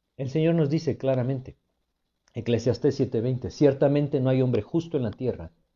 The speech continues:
que haga el bien y nunca peque". No existe nadie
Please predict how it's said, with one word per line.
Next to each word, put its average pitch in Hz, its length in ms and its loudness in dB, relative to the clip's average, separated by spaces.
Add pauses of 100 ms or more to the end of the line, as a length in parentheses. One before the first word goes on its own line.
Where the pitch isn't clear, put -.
(140)
que 127 100 -6
haga 120 100 -2
el 104 80 0
bien 95 280 -6 (280)
y 101 100 -10
nunca 107 420 -6 (320)
peque". - 360 -18 (1300)
No 127 80 -12
existe 165 300 -10
nadie 113 320 -6